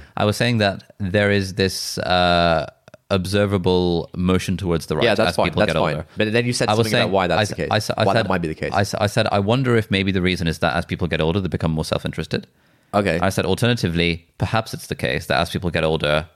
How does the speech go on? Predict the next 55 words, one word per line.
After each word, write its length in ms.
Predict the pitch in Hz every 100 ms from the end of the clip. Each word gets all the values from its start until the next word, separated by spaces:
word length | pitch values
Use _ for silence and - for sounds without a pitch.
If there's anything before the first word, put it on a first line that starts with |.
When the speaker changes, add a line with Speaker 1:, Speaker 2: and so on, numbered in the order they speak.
| _
Speaker 2:
they 120 | 82
start 280 | 85 90 82
to 60 | 78
be 160 | 82
less 300 | 78 80 - - -
involved 320 | 82 80 78
in 100 | 76
groupthink 460 | 76 - 76 78 - -
and 140 | 82
therefore 520 | 80 - 80 76 78 - - - -
are 120 | - 92
more 260 | 98 95
able 180 | 90 87
to 80 | -
weigh 140 | 85
both 200 | 78 80
sides 320 | - 78 -
of, 180 | - - - 85
b-, 80 |
both 220 | 80 80 73
sides 220 | 76 73
of 80 | 71
an 40 |
issue. 240 | 73 78 71 _ -
Speaker 1:
Ah, 260 | 90 78
okay. 340 | 87 - - - -
Speaker 2:
I'm 80 |
not 100 | 113
saying 100 | 139
that's 120 | 113 117
necessarily 320 | 104 135 107
what 80 | 85
happens. 180 | 82
I'm 80 | 101
saying 160 | - -
Speaker 1:
Yeah, 140 | 104
Speaker 2:
it, 20 |
Speaker 1:
yeah, 60 | 101
Speaker 2:
it's 100 | 95
Speaker 1:
yeah. 40 |
Speaker 2:
one 140 | 117 113
plausible 320 | 139 139 110
explanation 420 | 98 101 87 98
for 100 | 90
what, 180 | 87 82
what, 200 | 90 90
for, 260 | - 98 90
for 160 | -
why, 160 | 87 82
why 480 | 82 87 87 87 82
this 160 | 82
might 140 | - -
be 80 | 78
happening. 220 | - - - - -
Speaker 1:
Yeah. 300 | 98 78